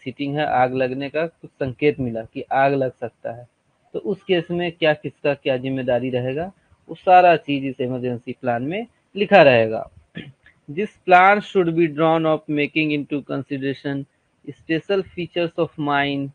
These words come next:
foreseeing every possible source of danger and damages। ठीक है, हर इस plan में, इस plan को कैसे बनाया जाएगा, Consider क्या किया जाएगा इस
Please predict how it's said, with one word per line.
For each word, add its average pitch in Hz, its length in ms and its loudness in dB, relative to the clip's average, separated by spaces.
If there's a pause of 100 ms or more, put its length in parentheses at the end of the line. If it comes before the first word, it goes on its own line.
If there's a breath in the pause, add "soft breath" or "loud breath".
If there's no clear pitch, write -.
(1120)
foreseeing 160 460 -4 (160)
every 156 260 0 (120)
possible 156 500 0
source 143 360 -4
of 147 220 -2
danger 139 380 -2
and 143 280 -2
damages। 123 520 -4 (480)
ठीक - 140 -12
है, 120 160 -6 (500)
हर 175 160 6
इस 180 300 -2
plan 165 320 6
में, 170 200 -2 (100)
इस 151 180 -6
plan 165 300 0
को 165 100 -2
कैसे 160 300 -2
बनाया 160 320 0
जाएगा, 156 380 0 (520)
Consider 165 400 0
क्या 175 200 0
किया 170 200 0
जाएगा 165 280 2
इस 165 100 -4